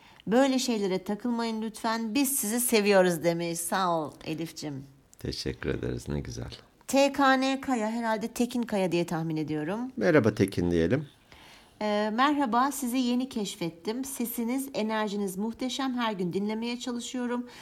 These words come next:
Speaker 1: Sizi çok seviyorum. İyi ki varsınız." demiş.
Speaker 2: Sen de iyi ki varsın.
Speaker 1: Ee, en son Mihriban.
Speaker 2: Merhaba Mihriban.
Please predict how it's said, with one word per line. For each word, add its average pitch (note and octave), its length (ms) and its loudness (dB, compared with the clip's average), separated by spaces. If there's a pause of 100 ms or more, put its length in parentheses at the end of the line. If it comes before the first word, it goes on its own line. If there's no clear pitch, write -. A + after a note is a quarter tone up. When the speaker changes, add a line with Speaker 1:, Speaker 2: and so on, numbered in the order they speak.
(160)
Speaker 1:
Sizi G3+ 420 -2
çok A#3 240 -2
seviyorum. B3 580 0
İyi A#3 200 0
ki G3 160 -2
varsınız." D#3+ 560 2
demiş. F#3 560 -4 (360)
Speaker 2:
Sen D2+ 380 -6
de D2+ 60 -2
iyi C#2+ 120 -4
ki D2+ 160 -6
varsın. D#2 540 -2 (600)
Speaker 1:
Ee, F#3 460 -2
en A3+ 120 0
son B3+ 240 2
Mihriban. A#3 600 4 (1160)
Speaker 2:
Merhaba F2+ 360 4
Mihriban. F2+ 540 4